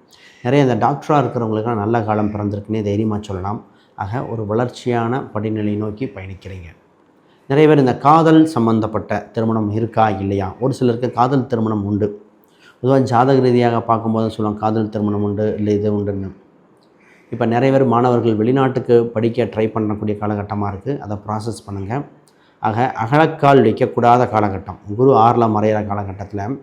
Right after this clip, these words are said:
அஜீரணம் சம்பந்தப்பட்டது, வயிறு சம்பந்தப்பட்டது கவனம். இப்ப தான் புதுசா இந்த ராசிக்கு ஒரு இன்ட்ரெஸ்ட் வந்திருக்கு. உடம்ப குறைக்கணும், உடம்ப ஃபிட்டா வைக்கணும், எக்ஸர்சைஸ் பண்ணணும், ஹெல்த் கான்ஷியஸ், அது இதுன்னு ஏதோ புதுசா பண்ணி வந்திருக்கு.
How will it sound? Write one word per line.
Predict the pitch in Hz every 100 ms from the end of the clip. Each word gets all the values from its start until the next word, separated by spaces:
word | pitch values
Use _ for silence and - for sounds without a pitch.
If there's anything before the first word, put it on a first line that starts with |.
| _ _ _ _
அஜீரணம் | 117 117 131 139 123 120
சம்பந்தப்பட்டது, | - 107 107 104 101 98 104 110
வயிறு | 107 113 120 117
சம்பந்தப்பட்டது | 104 101 104 101 101 95 107 104 95
கவனம். | 95 95 104 95 - _ _ _ _ - _
இப்ப | 113
தான் | 120
புதுசா | 139 135 147
இந்த | 120 117
ராசிக்கு | 117 120 117 117
ஒரு | 107 107
இன்ட்ரெஸ்ட் | 107 107 -
வந்திருக்கு. | 104 98 - 98
உடம்ப | 110 107 107
குறைக்கணும், | 95 95 98 90 -
உடம்ப | 107 117 107
ஃபிட்டா | 101 - 110 101
வைக்கணும், | 98 101 98 95 _ _ _
எக்ஸர்சைஸ் | 107 - 123 - 107
பண்ணணும், | 101 101
ஹெல்த் | 123 135 127 -
கான்ஷியஸ், | 107 104 104 101 98 -
அது | 104 110
இதுன்னு | 107 131 127
ஏதோ | 117
புதுசா | 117 113 104 127 - - - _ _ _ _ -
பண்ணி | 110 120
வந்திருக்கு. | 113 113 123 113 117 -